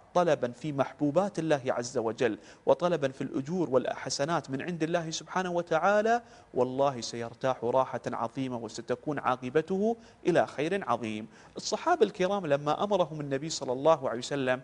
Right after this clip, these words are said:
بالهجرة من مكة إلى المدينة، صحيح ترك الأوطان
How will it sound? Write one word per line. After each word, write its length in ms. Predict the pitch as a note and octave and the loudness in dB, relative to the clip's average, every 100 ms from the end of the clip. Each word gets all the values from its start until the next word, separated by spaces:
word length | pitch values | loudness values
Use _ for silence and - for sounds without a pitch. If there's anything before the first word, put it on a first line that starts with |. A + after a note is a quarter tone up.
| - - - | -12 -20 -6
بالهجرة 640 | C#3 C#3 A#2+ D#3+ D#3+ D3 | 4 4 4 -2 -2 -2
من 200 | C#3 B2+ | -4 -4
مكة 260 | E3 - D3+ | -6 -2 -2
إلى 180 | - C3+ | 0 -4
المدينة، 540 | B2 A#2 B2+ B2 B2 - - | -2 -2 0 -2 -4 -8 -12
صحيح 400 | - D#3+ - B3+ | -6 -6 -4 -4
ترك 300 | - C#3+ C#3 | -2 -4 -4
الأوطان 540 | C3 - A#2 - C#3 | -4 -2 -2 0 0